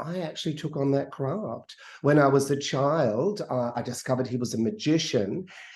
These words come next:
and, um, he was my hero.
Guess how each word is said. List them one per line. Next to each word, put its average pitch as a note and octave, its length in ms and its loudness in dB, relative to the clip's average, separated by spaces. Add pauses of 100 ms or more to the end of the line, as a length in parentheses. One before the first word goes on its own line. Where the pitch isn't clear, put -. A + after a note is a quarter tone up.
(120)
and, C#3+ 540 4 (120)
um, B2+ 280 0
he D3 240 -10
was D#3 220 -4
my D3 100 -2
hero. C#3+ 640 -4